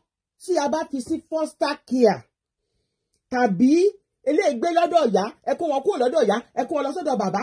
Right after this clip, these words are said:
ẹ kó wọn kúrò lọ́dọ̀ bàbá, ẹ kó wọn lọ sọ́dọ̀ aunty, tó jẹ́ sì jẹ́ pé within the family gan ni wọ́n wà. Wọn kì í ṣe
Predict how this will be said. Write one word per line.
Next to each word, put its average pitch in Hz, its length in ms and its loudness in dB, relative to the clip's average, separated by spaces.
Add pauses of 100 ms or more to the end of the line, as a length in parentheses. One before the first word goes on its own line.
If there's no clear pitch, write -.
ẹ - 160 -4
kó - 100 -2
wọn 294 120 0
kúrò 381 120 -4
lọ́dọ̀ 294 200 0
bàbá, 208 200 0 (100)
ẹ 262 160 -6
kó - 100 -12
wọn 277 140 0
lọ 269 100 2
sọ́dọ̀ 277 240 0
aunty, 277 300 -4
tó 440 100 2
jẹ́ 427 200 4
sì 220 120 -6
jẹ́ 302 140 4
pé 427 140 0
within 302 400 2
the 254 160 -6
family 240 580 0
gan 247 260 2
ni 247 140 4
wọ́n 294 240 0
wà. 262 140 4 (1500)
Wọn 220 520 2
kì - 220 -4
í 226 160 2
ṣe 220 260 2